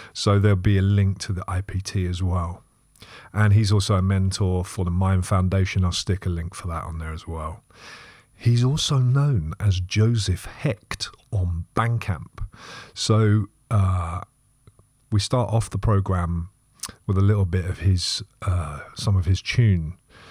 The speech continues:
tunes. And, uh, throughout the interview, I intersperse some of his music. And I must say, it's just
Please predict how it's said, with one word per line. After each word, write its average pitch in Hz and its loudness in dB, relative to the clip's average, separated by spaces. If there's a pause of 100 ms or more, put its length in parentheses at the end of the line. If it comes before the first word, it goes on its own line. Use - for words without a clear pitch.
(160)
tunes. 90 0 (240)
And, 98 2
uh, 95 2
throughout 117 0
the 104 0
interview, 101 2
I 101 4
intersperse 107 0
some 104 0
of 95 2
his 92 0
music. 101 0 (480)
And 98 0 (640)
I 107 4
must 107 2
say, 90 0 (100)
it's 101 -2
just - 0